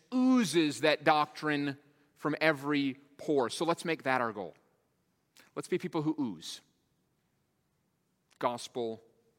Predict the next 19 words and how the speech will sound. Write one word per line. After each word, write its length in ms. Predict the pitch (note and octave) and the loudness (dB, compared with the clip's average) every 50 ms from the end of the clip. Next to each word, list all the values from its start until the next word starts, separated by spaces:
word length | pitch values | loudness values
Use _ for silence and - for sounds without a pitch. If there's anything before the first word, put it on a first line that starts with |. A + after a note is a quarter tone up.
| _ _ _ _ _ _ _ _ - | _ _ _ _ _ _ _ _ -4
doctrine 600 | B2 C#3 B2 C3 - - - B2+ A#2 A2+ A2 G#2 - _ _ _ - | -2 0 0 -2 -4 -6 -8 -6 -6 -6 -8 -10 -14 _ _ _ -8
into 440 | C3 B2 A#2+ - - B2+ A#2+ A2+ - | -6 -6 -6 -6 -8 -6 -6 -6 -6
a 60 | G#2+ | -4
gospel 360 | G#2 A#2 G#2+ G2+ - - A#2 - | -4 -4 -4 -6 -6 -12 -14 -10
culture. 380 | - A#2+ G#2 - - A2 G2 - - - - - | -8 -8 -8 -8 -8 -12 -12 -12 -16 -12 -6 -2
We're 80 | F3 | 0
gonna 100 | F#3+ G3+ | 2 2
be 60 | G3 | 2
in 80 | F#3 F3+ | 4 4
Romans 260 | F#3 F#3+ G3 G3 F3 - | 4 4 4 2 0 -4
chapter 380 | - - - G3 F#3 - - - | -4 0 4 4 4 2 0 -2
fifteen. 600 | - G#3 G3+ - - - G3+ G#3 G#3+ A#3 B3 C4+ | 2 2 2 2 0 -2 0 0 2 2 0 -2
I'm 80 | C4 - - - - _ _ _ _ _ _ _ _ _ _ _ _ _ _ _ _ - | -4 -6 -10 -20 -20 _ _ _ _ _ _ _ _ _ _ _ _ _ _ _ _ -6
gonna 120 | C#3 C3+ | -4 -2
read 220 | C3+ C#3+ F3+ G#3 G#3+ | 2 4 6 6 6
it 140 | A3 - - | 6 4 2
starting 480 | - - - G3 F3+ F3+ F3+ F3+ F3 - - | -2 0 4 6 6 6 6 4 2 2 4
at 200 | E3 F3 E3 - | 4 4 4 2
verse 560 | C#3+ B2 A#2+ D#3+ F3 F3 - - - - | -4 -2 2 4 4 4 4 0 -2 -6